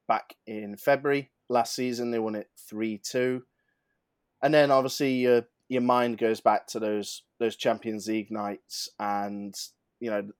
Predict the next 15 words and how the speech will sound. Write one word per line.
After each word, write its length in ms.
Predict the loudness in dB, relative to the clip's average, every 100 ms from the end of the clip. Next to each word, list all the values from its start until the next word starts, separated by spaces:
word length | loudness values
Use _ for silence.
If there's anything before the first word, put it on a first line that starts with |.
| -8
the 100 | -8
Peter 340 | -2 -2 -2
Crouch 720 | 2 6 6 4 -2 -10 -10 -14 _ _ _ _ -6
goal 540 | 8 8 10 6 2 -8 -12
years 580 | -6 0 4 6 4 0
ago, 340 | 0 0 -2 _ _ -6
clinching, 800 | 0 0 -2 -2 -2 -2 -4
uh, 220 | -4 -6 -4
Champions 400 | -4 -2 -4 -4
League 160 | -2
football 300 | -2 -2 -4
for 100 | -4
Tottenham 440 | -2 -2 -2 -8 -10 2
over 320 | 4 4 0
City. 540 | -4 -2 0 -2 -4